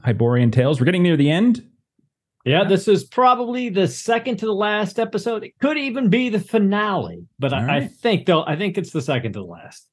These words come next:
Speaker 1: All right, very nice. We're getting close. Uh, also in a kind of watery, sunken sort of setting. So,
Speaker 2: Mm-hmm,
Speaker 1: uh,
Speaker 2: mm-hmm.
Speaker 1: similar themes.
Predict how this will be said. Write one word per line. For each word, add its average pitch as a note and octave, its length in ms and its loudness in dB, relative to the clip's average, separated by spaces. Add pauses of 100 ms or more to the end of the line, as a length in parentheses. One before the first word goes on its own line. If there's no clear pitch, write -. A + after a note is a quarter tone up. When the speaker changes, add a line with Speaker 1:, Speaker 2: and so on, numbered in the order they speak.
Speaker 1:
All F2+ 120 -2
right, D#3+ 240 -2
very A#2 200 0
nice. E3+ 340 -2
We're A2+ 60 -4
getting C3+ 180 0
close. E3 520 -4
Uh, B2 160 0
also D3+ 640 -2
in B2+ 160 2
a A2+ 380 0
kind A#2 180 -2
of G#2 80 0
watery, G#2 640 0
sunken G2 1040 0
sort G2+ 200 -4
of F2+ 220 -4 (120)
setting. F2 440 -6
So, F2 360 -6
Speaker 2:
Mm-hmm, A#2 360 -6
Speaker 1:
uh, F#2 100 -2
Speaker 2:
mm-hmm. F#2+ 180 -2
Speaker 1:
similar G#2+ 400 -2
themes. A3 320 -2